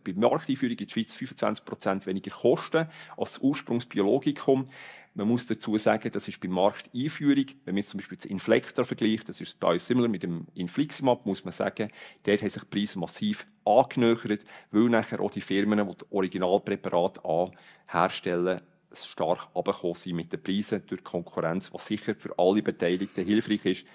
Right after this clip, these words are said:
dass die Medikamentenpreise oben runterkommen. Insgesamt in der Schweiz haben wir die positive Situation, dass wir die Wahlmöglichkeit haben, dass wenn wir mit euch reden und diskutieren und schauen,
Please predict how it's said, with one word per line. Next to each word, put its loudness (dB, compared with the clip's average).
dass -8
die -8
Medikamentenpreise -6
oben 2
runterkommen. 0
Insgesamt 4
in -10
der -6
Schweiz -4
haben 2
wir 4
die -8
positive -2
Situation, 0
dass -8
wir -2
die -14
Wahlmöglichkeit 2
haben, 2
dass -10
wenn 0
wir 4
mit -4
euch 0
reden 2
und -14
diskutieren 2
und -8
schauen, 4